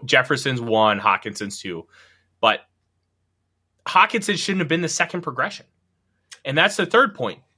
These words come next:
Kevin O'Connell, I thought, made a very poor play call. And yeah, I understand the concept of nine eight nine. So what, it's, it's what they ran.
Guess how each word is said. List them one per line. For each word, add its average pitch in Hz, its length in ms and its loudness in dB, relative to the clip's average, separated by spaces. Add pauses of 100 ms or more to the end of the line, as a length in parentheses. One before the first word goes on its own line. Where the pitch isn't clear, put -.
(120)
Kevin 214 240 0
O'Connell, 214 460 4
I 123 80 6
thought, 135 220 0
made 135 320 -4
a 127 240 -4
very 160 440 0
poor 143 260 -4
play 147 220 -2
call. 85 360 -10 (240)
And 165 340 2 (600)
yeah, 277 160 2 (180)
I 180 140 6
understand 226 400 -2
the 165 40 -2
concept 170 440 0
of 135 80 -6
nine 127 260 0
eight 110 120 -4
nine. 80 300 -10 (260)
So 147 400 2 (180)
what, 156 300 -2
it's, 175 400 -4
it's 170 160 -2
what 180 160 2
they 165 100 2
ran. 113 520 -2